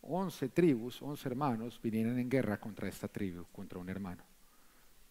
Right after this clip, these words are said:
Una en guerra intensa, donde murieron muchísimos, pero que casi provoca la extinción de la tribu de Benjamín. O sea, casi muere una tribu completa.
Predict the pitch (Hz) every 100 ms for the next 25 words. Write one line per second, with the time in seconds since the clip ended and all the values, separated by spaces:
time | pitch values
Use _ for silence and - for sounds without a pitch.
0 | - - 139 165 175 165 151 147 147 127
1 | 190 160 - 160 151 113 104 104 110 135
2 | 170 156 143 - 123 139 - 127 107 117
3 | - 143 - 160 147 127 - 135 135 -
4 | 156 151 - 131 135 - - - - 117
5 | 98 - 107 104 113 120 127 - 190 233
6 | 180 - - - - - - - - -
7 | - _ - - - - - - 165 -
8 | 185 - 202 185 190 175 - 160 165 -
9 | 160 175 165 - 110 123 110 -